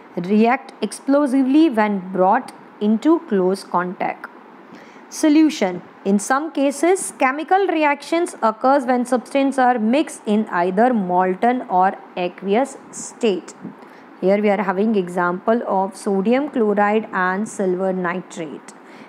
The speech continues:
They are only react when they are in a solution form. Heat. Some chemical reactions require heat.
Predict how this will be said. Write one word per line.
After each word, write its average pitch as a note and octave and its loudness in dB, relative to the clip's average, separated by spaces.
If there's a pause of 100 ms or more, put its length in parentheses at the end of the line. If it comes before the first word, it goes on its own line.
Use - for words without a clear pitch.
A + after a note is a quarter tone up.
(100)
They F#3+ 2
are F3 0
only C#4 4
react C4+ 0
when G#3 -2
they F#3 0
are F#3 0
in F3+ -4
a F3 -6
solution G3 -2
form. F3+ -6 (760)
Heat. C4 2 (260)
Some G#3+ -2
chemical A#3 0
reactions B3+ 0
require C#4 0
heat. A3 -2